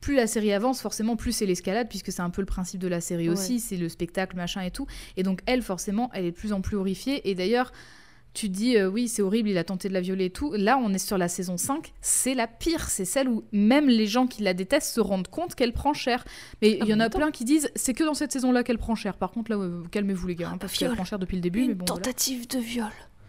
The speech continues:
Speaker 2: Pardon,
Speaker 1: Dès la
Speaker 2: excusez-moi.
Speaker 1: saison deux.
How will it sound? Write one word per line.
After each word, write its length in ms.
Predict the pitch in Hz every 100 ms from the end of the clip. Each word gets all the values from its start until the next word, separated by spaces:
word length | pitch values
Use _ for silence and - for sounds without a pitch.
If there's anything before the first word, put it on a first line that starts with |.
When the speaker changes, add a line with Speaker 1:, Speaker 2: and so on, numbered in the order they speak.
| - - -
Speaker 2:
Pardon, 320 | 277 277 269
Speaker 1:
Dès 160 | 233 220
la 80 | 202
Speaker 2:
excusez-moi. 560 | 190 254 302 294 262 - - - - - -
Speaker 1:
saison 120 | 170 202
deux. 160 | 185